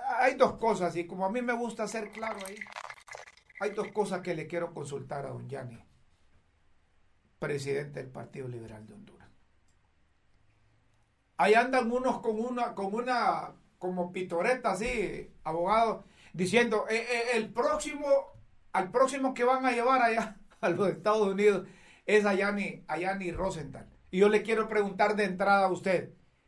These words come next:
lo que se dice, lo que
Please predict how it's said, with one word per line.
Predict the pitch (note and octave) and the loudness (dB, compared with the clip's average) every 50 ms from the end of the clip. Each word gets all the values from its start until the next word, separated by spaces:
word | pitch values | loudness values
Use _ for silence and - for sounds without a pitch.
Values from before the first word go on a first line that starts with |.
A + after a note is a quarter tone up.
| _ _ _ _ _ _ _ _ _ _ _ _ _ _ _ _ _ _ - _ _ _ _ _ _ _ | _ _ _ _ _ _ _ _ _ _ _ _ _ _ _ _ _ _ -20 _ _ _ _ _ _ _
lo | G#3 G3+ A#3 A#3+ A#3+ - | 0 6 8 8 8 8
que | - A#3+ A#3+ G#3+ | 4 4 4 4
se | F3 G#3+ G#3+ A3 | 4 4 4 6
dice, | C4+ D#4 C#4+ F#3+ G#3 A3+ A#3 A3+ A3+ - - - _ _ _ _ _ _ _ _ _ _ _ _ _ _ _ _ _ _ _ _ _ _ _ _ _ _ _ _ | 6 6 4 4 4 4 4 2 -2 -8 -14 -20 _ _ _ _ _ _ _ _ _ _ _ _ _ _ _ _ _ _ _ _ _ _ _ _ _ _ _ _
lo | E3+ E3 F3 F3+ F3+ F3+ F3+ - | -6 -2 2 2 2 2 0 -2
que | F#3+ F#3 F#3 - | -4 -6 -6 -8